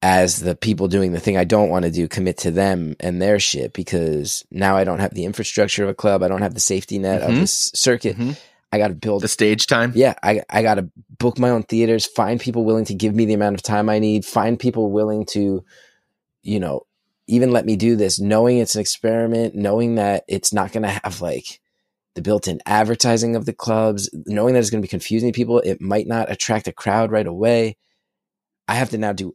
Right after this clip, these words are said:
Speaker 1: all of that and then still
Speaker 2: Yeah.
Speaker 1: deliver on stage as hard as I would have if I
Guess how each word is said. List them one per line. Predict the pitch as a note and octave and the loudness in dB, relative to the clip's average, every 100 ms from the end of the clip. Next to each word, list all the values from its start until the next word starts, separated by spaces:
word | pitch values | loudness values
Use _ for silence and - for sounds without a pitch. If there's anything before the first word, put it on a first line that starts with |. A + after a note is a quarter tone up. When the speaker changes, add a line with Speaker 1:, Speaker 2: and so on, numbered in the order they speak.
| _ | _
Speaker 1:
all | - A#2+ B2 | 2 4 4
of | A2+ | 0
that | F#2+ D#2+ - _ _ _ _ _ _ _ - | -2 -2 -6 _ _ _ _ _ _ _ -10
and | G2 G#2 | -4 -2
then | A2+ B2+ A#2 - _ - | 0 2 0 -4 _ -8
still | - - - E3+ E3+ C#3+ | -2 -2 2 4 6 4
Speaker 2:
Yeah. | A#2 | 2
Speaker 1:
deliver | B2+ A2 G#2+ F#2+ E2+ D#2 | 2 4 4 2 0 -2
on | F2+ F2 | -2 -2
stage | - - E2+ C#2+ B1 - G2 | -2 -2 -4 -6 -8 -8 -4
as | G2 | -4
hard | - A2+ A2 | 2 4 4
as | G#2 | 4
I | G#2 | 2
would | F#2+ G2 | 2 2
have | F2+ E2+ - | 0 -4 -6
if | F#2 - | -8 -4
I | E2+ E2 | -4 -4